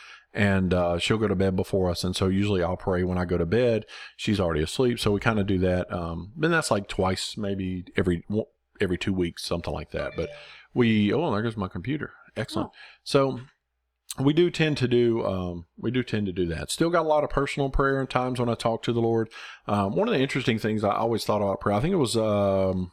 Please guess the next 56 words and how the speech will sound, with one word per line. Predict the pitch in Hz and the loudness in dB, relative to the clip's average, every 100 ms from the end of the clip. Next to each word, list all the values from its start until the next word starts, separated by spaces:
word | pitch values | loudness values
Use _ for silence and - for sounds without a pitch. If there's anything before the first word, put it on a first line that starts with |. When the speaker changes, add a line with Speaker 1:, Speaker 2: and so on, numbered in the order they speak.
| _ | _
Speaker 1:
I | - 98 | -8 -8
can't | - 104 | -2 -2
think | - 107 | -2 0
of | 95 | 0
the, | 78 104 | 0 -2
it | |
might | 110 165 | 0 0
have | 170 | 0
been | 135 | 0
Sheffy, | - - 95 - 92 98 | 0 0 0 0 -2 0
the | |
movie | 98 110 104 | 2 2 0
Sheffy. | - 104 92 90 85 | 0 0 0 -2 -4
If | 90 | -2
you | 95 | -2
haven't | 98 - | -2 -4
seen | 98 | -4
it, | 87 | -4
check | - 92 | -4 -2
it | 92 | -2
out. | 90 - - - - | -2 -4 -16 -20 -8
It's | - | 0
on | 113 110 | 2 2
YouTube. | 120 120 131 | 2 0 -2
It's | 127 | -4
a | 101 | -2
great | 107 107 | 0 2
movie. | 104 95 95 - - - - | 2 0 0 -4 -14 -20 -6
Um, | 90 95 98 - | -4 -2 -6 -6
but | 113 160 | -2 0
it's | 185 | 0
about | 170 151 | 0 0
a | |
preacher, | 113 160 139 117 | -2 -2 0 0
and | 101 | 0
I | 104 | -2
think | - 208 | -2 -2
there's | 139 123 | 0 0
one | 143 135 | 0 0
instance | 135 - 107 | 0 -2 -2
where | 117 107 | 0 0
he's | 104 - | 0 -2
praying. | - 113 101 90 | 0 0 0 0
This | 98 | -2
is | - | -2
a | |
true | 104 131 | 0 0
story, | 123 117 107 | 0 0 2
but | 98 | 2
he's | 107 110 | -2 -4
praying, | - 190 156 117 | 0 2 4 2
and | 113 | 4
this | 107 - | 2 0
person | - 160 120 107 | 0 0 0 0
says, | - 107 107 | 0 0 0
uh, | 107 98 | 0 -2